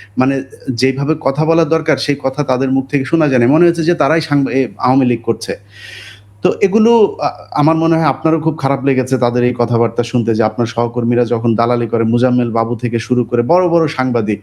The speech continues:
এরা, এরা তো মানে নিজেদেরকে, এ, সাংবাদিকতার সবচেয়ে বড় নেতা মনে করেন। এগুলো হয়েছে। তো আপনি নিজেও বাংলাদেশে ছিলেন, আমি কিন্তু আপনাকে ফলো করেছি, আপনার সাথে আমার যদিও দীর্ঘ সময়, এ,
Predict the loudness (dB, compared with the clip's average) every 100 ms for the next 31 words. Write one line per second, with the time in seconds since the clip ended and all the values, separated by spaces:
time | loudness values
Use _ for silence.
0 | -4 0 0 0 -4 -20 -20 -4 -2 0
1 | 0 2 2 0 -4 -2 2 2 2 0
2 | 0 -2 -2 -4 -10 -20 -20 -4 -4 -4
3 | -8 -10 -4 -2 0 0 0 0 -2 -4
4 | -4 -10 -2 -2 0 0 2 0 0 0
5 | 2 0 0 -2 -4 -18 -20 -20 -20 -20
6 | -20 -20 -4 0 2 2 2 0 -2 -14
7 | -16 -20 -20 -20 -20 -4 -4 0 -4 0
8 | -2 0 0 2 2 2 0 0 0 2
9 | 2 0 0 -2 -2 -2 -4 0 0 0
10 | -2 0 -2 -2 -2 -4 0 0 0 0
11 | 0 2 2 2 2 0 0 2 2 0
12 | -2 -4